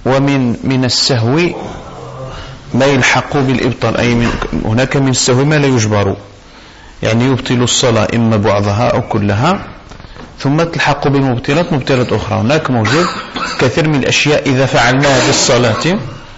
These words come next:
أو أشياء إذا تركناها في الصلاة بطلت الصلاة مطلقا،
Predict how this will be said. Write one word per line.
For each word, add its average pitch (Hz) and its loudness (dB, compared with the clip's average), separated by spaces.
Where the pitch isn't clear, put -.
أو 139 2
أشياء 139 2
إذا 131 2
تركناها 131 0
في 120 -2
الصلاة 120 -2
بطلت 139 2
الصلاة 131 0
مطلقا، 139 0